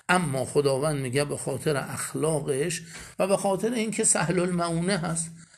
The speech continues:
راحت می‌شه با اون ملاقات کرد، راحت می‌تونن مردم باشون حرف بزنن،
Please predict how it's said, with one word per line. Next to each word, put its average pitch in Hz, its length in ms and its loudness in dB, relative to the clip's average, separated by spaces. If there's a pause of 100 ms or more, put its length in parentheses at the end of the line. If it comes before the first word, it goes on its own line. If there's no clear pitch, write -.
(120)
راحت 180 460 0
می‌شه 180 260 0
با 165 120 0
اون 165 220 0
ملاقات 160 500 -2
کرد، - 340 -6 (280)
راحت 160 400 2
می‌تونن 151 320 0
مردم 156 460 0
باشون 143 280 0
حرف 143 300 -2
بزنن، 165 520 -2